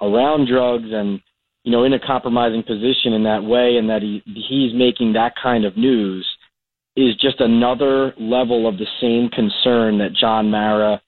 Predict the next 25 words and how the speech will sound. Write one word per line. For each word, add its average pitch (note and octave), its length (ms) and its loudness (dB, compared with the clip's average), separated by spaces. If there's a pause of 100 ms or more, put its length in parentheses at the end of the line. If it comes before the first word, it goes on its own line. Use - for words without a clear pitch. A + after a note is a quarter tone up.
(260)
and G2+ 180 -2
Dave A2 300 2
Gettleman A#2 380 0
have G#2 220 -2
to G2+ 100 -4
have G#2+ 540 0
when G#2 160 -2
they're G2+ 120 -2
talking A#2+ 440 0
about G2+ 260 0
investing G2 840 -2 (500)
potentially B2 480 2
a G#2 40 -2
hundred B2+ 440 0
million A#2 360 2
dollars A2+ 640 0
and, G#2 260 -4
you A2+ 80 -2
know, F#2+ 160 -2 (140)
sixty A#2 680 0 (200)
at A2 120 -2
minimum A#2 480 2
of G2 120 -4
that G2+ 260 -2
guaranteed G#2 800 0